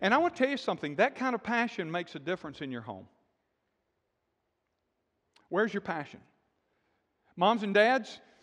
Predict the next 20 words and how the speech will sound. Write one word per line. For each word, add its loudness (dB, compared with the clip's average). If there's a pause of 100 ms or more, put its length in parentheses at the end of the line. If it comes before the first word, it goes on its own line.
(140)
your -2
children 0
will 0
often 4
become -2
passionate -2
about 4
the -4
very 0
same -6
things -10
that -18
you're -10
passionate -12
for. -20 (4000)
What -2
are -4
you -8
passionate -12
about? -18